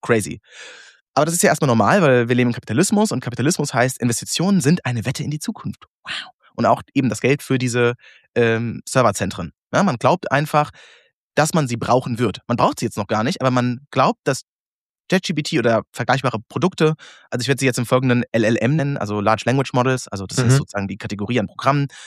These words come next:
Speaker 1: wie Chat G P T, dass diese L L Ms so verbreitet werden und so wichtig werden, dass sie halt diese Serverzentren, äh, brauchen werden. Und nur um das nochmal in ein Verhältnis zu setzen, also jetzt in diesem Jahr zweitausendfünfundzwanzig wurde so viel Geld für K I ausgegeben, wenn man das umrechnet,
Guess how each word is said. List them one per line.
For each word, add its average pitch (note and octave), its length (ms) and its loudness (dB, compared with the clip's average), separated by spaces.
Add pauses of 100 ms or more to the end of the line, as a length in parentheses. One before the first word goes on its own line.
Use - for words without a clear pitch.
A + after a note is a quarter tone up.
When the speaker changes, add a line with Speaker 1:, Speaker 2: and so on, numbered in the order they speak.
Speaker 1:
wie G#2 80 -2
Chat G#2+ 160 -2
G G#2 100 -4
P G#2 80 -6
T, D3 240 -2 (300)
dass C3 80 -6
diese D#3+ 180 4
L - 80 4
L C#3 100 4
Ms D3+ 260 0
so G3 120 4
verbreitet C3+ 440 -2
werden C3+ 180 2
und B2 60 0
so C3 120 0
wichtig B2+ 240 -4
werden, A#2+ 220 0
dass A2 160 -4
sie A2+ 180 -6
halt A2 200 0
diese A2+ 120 -4
Serverzentren, G#2+ 540 -6 (320)
äh, A2 140 -2
brauchen G#2+ 340 -2
werden. - 240 -10 (260)
Und E3 180 2
nur E3+ 180 4
um E3+ 80 2
das D3+ 120 -2
nochmal D3+ 240 2
in C#3 80 2
ein C3 40 0
Verhältnis B2 360 0
zu A2+ 80 -6
setzen, C#3+ 520 -4 (100)
also C3+ 400 0 (320)
jetzt D#3 180 2
in C#3 80 0
diesem E3 380 0
Jahr B2+ 180 4
zweitausendfünfundzwanzig B2 920 -4 (320)
wurde C3+ 180 -2
so C#3+ 80 0
viel F#3 280 0
Geld D#3 260 2
für C3+ 200 -2
K C3 140 -4
I - 140 0
ausgegeben, B2 320 -2
wenn C3 60 2
man A#2+ 60 2
das A2+ 100 -4
umrechnet, D3 640 0